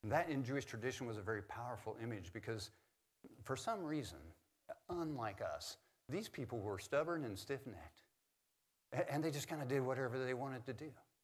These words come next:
And so they were constantly being scattered and doing the wrong thing and trying to come back, and God would try to gather them and try to gather them.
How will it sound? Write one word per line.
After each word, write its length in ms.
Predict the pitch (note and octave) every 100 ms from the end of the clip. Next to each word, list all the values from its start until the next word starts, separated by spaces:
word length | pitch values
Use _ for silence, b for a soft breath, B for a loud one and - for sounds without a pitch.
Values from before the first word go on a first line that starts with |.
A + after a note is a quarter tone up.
| _ _ _ _ -
And 100 | C3+
so 120 | D#3
they 80 | D3+
were 120 | D3
constantly 480 | D3 C#3+ D3 D3+ C#3
being 260 | A#2+ C3 A#2+
scattered 540 | - G2+ F#2 G2 A2
and 160 | A2+ G#2
doing 220 | A#2+ C3+
the 80 | B2+
wrong 300 | B2+ B2+ A#2+
thing 360 | A2 F2+ F#2+
and 220 | G#2+ G#2+
trying 240 | G2 A2 C3
to 60 |
come 260 | B2+ C3 C3
back, 300 | G2 F#2+ G#2
and 120 | G2+
God 220 | A2+ A2+
would 140 | A2+ G2+
try 260 | A#2+ B2+
to 100 | C#3
gather 320 | A#2 A2+ G#2 G#2+
them 200 | A#2+ A#2
and 100 | G#2+
try 260 | C#3+ B2+
to 80 | B2+
gather 280 | A2+ G#2+ G#2
them. 300 | F#2+ A2+ A2+